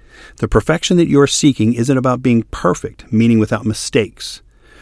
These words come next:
for Jesus was the only perfect human being that ever lived, according to Hebrews four fifteen. The perfection that you seek is completeness. In other words,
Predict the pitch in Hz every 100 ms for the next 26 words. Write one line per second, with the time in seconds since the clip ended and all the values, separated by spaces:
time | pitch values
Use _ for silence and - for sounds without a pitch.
0 | - 117 107 120 160 151 - 113 104 120
1 | 117 131 127 110 - 110 110 - 107 98
2 | 117 113 101 101 101 104 113 120 101 98
3 | 104 101 98 117 98 98 - 104 95 110
4 | - - 98 104 123 - - - _ _
5 | - - - - - - - _ _ 110
6 | - 120 - 202 - 226 208 143 156 160
7 | - 107 90 - - _ - 113 - -
8 | - 107 - 135 117 - - - - -
9 | _ _ _ _ - _ _ - - 123
10 | 127 156 98 95 101 -